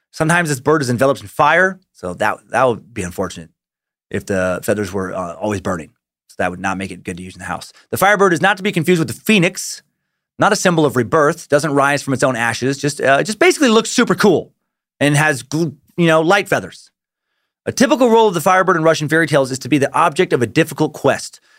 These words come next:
The quest is usually initiated by finding a lost tail feather, at which point the hero sets out to find and capture the live bird, sometimes of his own accord, uh, usually at the bidding of a, of a father or king.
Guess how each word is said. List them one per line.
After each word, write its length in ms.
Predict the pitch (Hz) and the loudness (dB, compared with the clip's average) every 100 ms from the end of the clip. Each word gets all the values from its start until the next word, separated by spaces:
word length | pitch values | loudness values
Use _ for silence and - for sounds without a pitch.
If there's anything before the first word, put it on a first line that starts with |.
| _ - | _ -12
The 80 | |
quest 320 | 117 180 185 151 | -2 2 2 0
is 100 | 131 | 0
usually 280 | 175 156 | 2 2
initiated 460 | 135 156 151 165 156 | 2 2 0 0 2
by 120 | 123 | 0
finding 400 | - 147 160 156 | -2 0 0 0
a 80 | 120 | 0
lost 320 | 120 139 147 | 2 2 0
tail 220 | - 147 | 0 0
feather, 400 | 143 147 151 147 - _ _ _ 110 | 2 2 2 -4 -10 _ _ _ 0
at 80 | |
which 160 | 135 - | 0 2
point 180 | 160 147 | 0 0
the 60 | |
hero 300 | 117 160 151 | 0 2 2
sets 280 | 143 160 143 | 2 0 2
out 160 | 156 151 | 0 0
to 80 | 110 | -2
find 300 | 147 147 127 | 0 0 -2
and 100 | 113 | -6
capture 380 | 151 147 - | -4 -4 -2
the 60 | 139 | 0
live 280 | 131 131 120 | 2 2 0
bird, 260 | 127 127 | 0 0
sometimes 460 | - 151 151 143 131 | 0 -2 0 0 0
of 60 | 113 | -2
his 100 | 113 | -2
own 120 | 123 | -2
accord, 460 | 113 113 110 110 - _ _ _ | -2 0 0 -2 -10 _ _ _
uh, 80 | 113 107 | -2 0
usually 300 | 120 202 202 | 2 2 2
at 60 | |
the 60 | 147 | 0
bidding 300 | 113 170 170 | 2 2 2
of 80 | 123 | 0
a, 60 | |
of 160 | 110 110 | 0 -2
a 60 | 107 | -2
father 400 | 156 147 143 117 | 2 2 2 -2
or 60 | |
king. 500 | - - 143 143 143 | -4 -2 0 0 -4